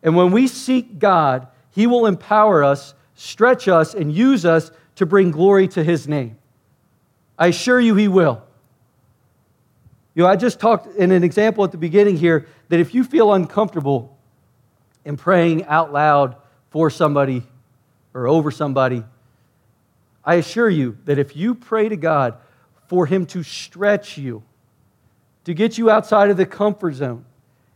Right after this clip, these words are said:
and ask for Him to empower you to do so, He will. And to Him be the glory and honor for that.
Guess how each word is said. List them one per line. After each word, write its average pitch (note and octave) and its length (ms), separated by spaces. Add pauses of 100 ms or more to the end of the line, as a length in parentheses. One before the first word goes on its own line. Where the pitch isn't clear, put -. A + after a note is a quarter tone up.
(240)
and E3 140
ask A3+ 320
for G#3+ 120
Him G3+ 160
to G3 160
empower G#3+ 440
you G#3+ 160
to F#3+ 160
do G#3 240
so, D3 460 (1200)
He G3+ 240
will. E3+ 400 (2750)
And F3 160
to F#3 100
Him G#3 200
be A#3 120
the G3 100
glory F#3+ 400
and E3 100
honor F#3 260
for D#3 140
that. B2+ 360